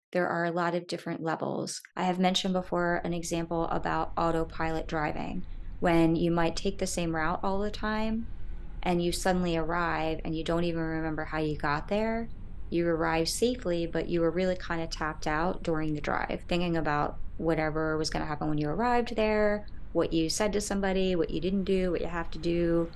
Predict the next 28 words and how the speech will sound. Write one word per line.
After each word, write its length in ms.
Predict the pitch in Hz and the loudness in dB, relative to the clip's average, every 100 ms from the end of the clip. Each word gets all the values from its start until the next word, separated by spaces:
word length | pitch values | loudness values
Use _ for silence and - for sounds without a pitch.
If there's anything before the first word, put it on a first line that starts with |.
| - | -4
could 120 | 190 170 | -2 0
be 100 | 160 | 0
anything. 520 | 147 - - - 190 - - - - | 0 -2 -4 -4 -6 -6 -6 -6 -4
A 80 | |
song 320 | - 190 185 190 | 0 2 4 2
came 220 | 180 180 | 2 2
on, 260 | 175 175 | 2 2
you 60 | 170 | 0
went 180 | 165 160 | 0 0
down 160 | 156 | -2
memory 320 | 160 170 170 170 | 0 0 0 0
lane, 400 | 165 170 170 - | 0 0 -2 -2
but 100 | 175 | 0
you 120 | - | 2
weren't 280 | 180 190 208 | 4 4 4
real 200 | 190 185 | 2 2
present 520 | 185 202 240 202 160 - | 2 0 0 0 -2 -2
on 200 | - 180 | 0 0
the 80 | 175 | 2
drive. 360 | 175 190 180 180 | 2 2 2 0
You 100 | 175 | -2
were 40 | |
present 320 | 170 202 208 | 0 2 2
enough 460 | 202 240 254 214 - | 4 4 4 2 0
to 100 | - | -2
make 180 | 214 240 | -2 0
it 120 | 190 | -2
there, 440 | 180 175 175 175 | 0 0 0 0